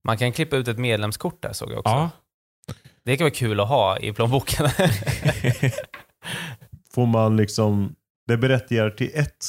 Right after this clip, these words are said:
Speaker 3: gratis museibesök per år, står det här.
Speaker 1: Oj.
Speaker 2: Ja, men då har vi ju det.
Speaker 1: Ja,
Speaker 2: Då
Speaker 1: men är vi, alltså,
Speaker 2: ja.
Speaker 1: det är så här, man behöver bara tidningen egentligen.
Speaker 2: Ja.
Speaker 3: Mm.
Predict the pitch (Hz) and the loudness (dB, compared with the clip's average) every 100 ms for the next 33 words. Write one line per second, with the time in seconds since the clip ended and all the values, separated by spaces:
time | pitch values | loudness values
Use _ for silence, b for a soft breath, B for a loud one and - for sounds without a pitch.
0 | - 117 107 104 104 - 101 - 107 95 | -2 0 0 0 -6 -6 -4 -4 -4 -6
1 | 101 98 117 101 - 107 110 101 - 110 | -6 -4 -2 -4 -4 -2 0 -2 0 2
2 | 101 135 123 - - _ _ _ _ _ | 2 2 -2 -4 -10 _ _ _ _ _
3 | - 165 127 76 98 - - - 110 98 | -2 2 2 0 -6 -12 -6 0 2 4
4 | 165 143 151 - 82 67 107 - 131 135 | 4 4 2 0 0 -2 -6 -4 0 2
5 | 120 135 160 123 123 131 139 147 120 104 | 4 2 0 2 2 2 2 4 2 2
6 | 107 127 147 110 113 107 143 92 80 90 | 2 2 2 0 -2 -4 -4 -4 -4 -4
7 | 82 - 101 113 127 - 120 127 | -8 -6 -2 0 -2 -6 -4 -4